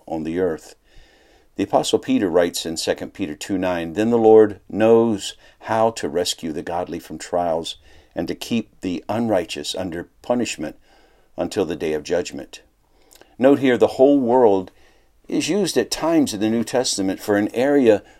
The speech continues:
less than the whole inhabited earth,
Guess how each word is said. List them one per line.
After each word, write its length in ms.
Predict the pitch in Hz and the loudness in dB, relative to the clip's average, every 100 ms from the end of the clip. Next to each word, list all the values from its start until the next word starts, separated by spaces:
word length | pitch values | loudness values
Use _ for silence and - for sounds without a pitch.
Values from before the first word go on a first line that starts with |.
| - | 0
less 360 | 120 165 - | 2 4 0
than 240 | - 90 82 | 0 0 0
the 80 | |
whole 340 | 85 92 92 - | 0 2 2 0
inhabited 720 | - 71 117 127 110 - - - | -4 -8 -8 -8 -6 -6 -6 0
earth, 400 | 135 - - | 0 0 -4